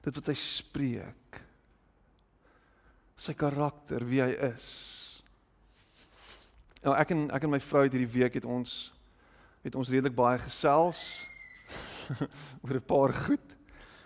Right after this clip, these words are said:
En, ehm, dan herinner sy my aan wat ek gesê het. Sy's baie goed met dit. Waar is, waar is sy? Ek kan haar nie sien nie.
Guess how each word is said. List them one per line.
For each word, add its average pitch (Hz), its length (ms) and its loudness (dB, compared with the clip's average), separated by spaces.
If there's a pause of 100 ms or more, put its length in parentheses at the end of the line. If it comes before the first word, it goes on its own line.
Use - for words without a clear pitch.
(360)
En, 139 160 6
ehm, 135 300 6 (800)
dan 147 160 4
herinner 170 320 6
sy 208 160 -2
my 123 240 2
aan 123 200 -2
wat 127 200 4
ek - 180 -6
gesê 110 460 -2
het. - 100 -18
Sy's 123 160 -6
baie 143 220 0
goed - 320 -4
met 160 80 -2
dit. 156 120 -6
Waar 196 240 2
is, - 140 -8
waar - 240 -4
is - 140 -8
sy? 123 180 -4 (160)
Ek - 100 -10
kan 170 120 -6
haar 175 80 -6
nie 180 80 -6
sien - 240 -8
nie. 135 160 -10